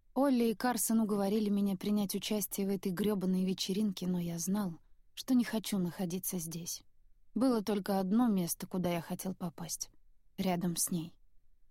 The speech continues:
После того, что случилось сегодня, когда я увидел ее на коленях передо мной, я не осознавал, что делаю. Она сводила меня с ума. Я понимал, что это нечестно — и что я поставил нас в такое положение,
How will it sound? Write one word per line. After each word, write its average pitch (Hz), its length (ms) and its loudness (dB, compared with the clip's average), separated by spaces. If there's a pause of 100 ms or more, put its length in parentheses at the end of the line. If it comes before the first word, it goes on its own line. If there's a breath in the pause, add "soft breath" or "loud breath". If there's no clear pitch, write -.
(300)
После 233 280 2
того, 233 260 2
что 226 200 -2
случилось 233 580 2
сегодня, 233 500 2
когда 185 300 0
я 196 180 2
увидел 190 400 2
ее 190 160 2
на 185 140 2
коленях 185 460 0
передо 185 300 0
мной, 202 360 0 (520 soft breath)
я 226 140 4
не 226 140 6
осознавал, 214 580 4
что - 240 -4
делаю. 180 500 0 (440)
Она 202 320 2
сводила 185 460 0
меня 185 280 4
с - 140 -2
ума. 180 260 0 (800)
Я 226 140 2
понимал, 247 400 6
что - 180 -2
это 247 160 0
нечестно — 240 720 0 (340)
и 220 60 -2
что - 180 0
я 233 140 2
поставил 196 500 -2
нас 196 200 0
в - 60 -14
такое 196 320 -2
положение, 190 680 0